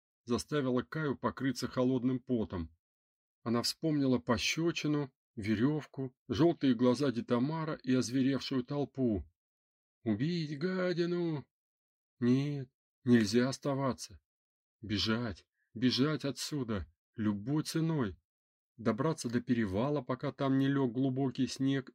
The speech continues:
и предупредить. И как-то нужно выбраться из замка, лишь бы дойти до леса. Лес ее укроет, запутает следы. В лесу она не пропадет.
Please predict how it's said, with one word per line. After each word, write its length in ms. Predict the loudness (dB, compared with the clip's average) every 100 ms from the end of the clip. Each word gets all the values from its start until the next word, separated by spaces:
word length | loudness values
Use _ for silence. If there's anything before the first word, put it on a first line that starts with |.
| -8
и 120 | -6
предупредить. 720 | -4 -4 -4 -4 -2 0 -2 -4 _ _ _ _
И 140 | 2 2 _
как-то 360 | -2 -2 0
нужно 380 | 0 2 0 -2
выбраться 580 | -2 -2 0 0 0 2
из 160 | 2 2
замка, 460 | 0 0 0 0
лишь 300 | 0 2 0
бы 120 | -4
дойти 360 | -2 -2 0 0
до 140 | 2
леса. 480 | 2 2 2 0 -6 -8 _ _ _
Лес 280 | -4 -4 -2
ее 200 | -2 -2
укроет, 580 | -2 -6 -6 -6 -4 -2
запутает 600 | 0 0 -2 0 2 2
следы. 540 | 0 -2 2 0 0 -4 _ _ _
В 40 | -2
лесу 360 | -2 -2 -2
она 220 | -2 0 0
не 100 | 0
пропадет. 720 | -2 -2 -2 0 0 0